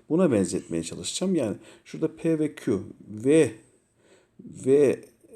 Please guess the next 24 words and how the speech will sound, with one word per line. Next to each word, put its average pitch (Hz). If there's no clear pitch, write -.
V'yi 131
burada 151
da 139
kullanacağım. 85
Yani -
her 147
ikisinde 127
de 98
V 117
olacak. 85
Yani 98
şöyle 95
bir -
şey. -
Şurada 127
burada 120
V 101
olacak, 147
burada 131
V 107
olacak, 139
arada 117
veya 107
olacak. 76